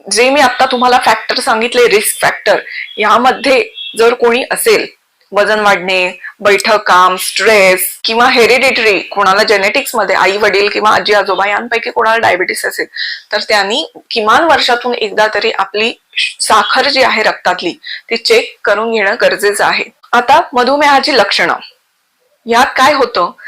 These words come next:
पहिलं लक्षण म्हणजे कुठलंच लक्षण दिसत नाही, म्हणून तर याला सायलेंट किलर म्हणतात. जेव्हा रक्तातली साखरेचं प्रमाण जास्त वाढतं,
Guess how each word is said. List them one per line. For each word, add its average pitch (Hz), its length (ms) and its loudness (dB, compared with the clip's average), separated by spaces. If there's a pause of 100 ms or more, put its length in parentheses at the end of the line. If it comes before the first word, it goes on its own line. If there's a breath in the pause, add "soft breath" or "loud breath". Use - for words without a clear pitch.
(680 loud breath)
पहिलं 262 260 4
लक्षण 269 340 0
म्हणजे 269 340 0 (240)
कुठलंच 311 380 2
लक्षण 220 320 0
दिसत 170 360 -4
नाही, - 240 -8 (500 soft breath)
म्हणून 233 280 2
तर 285 60 4
याला 269 240 6
सायलेंट 247 500 4
किलर 214 220 2
म्हणतात. 170 340 -6 (680 loud breath)
जेव्हा 240 300 4
रक्तातली 262 520 -2 (260)
साखरेचं 247 540 2
प्रमाण 240 400 0 (280)
जास्त 220 360 2
वाढतं, 220 400 2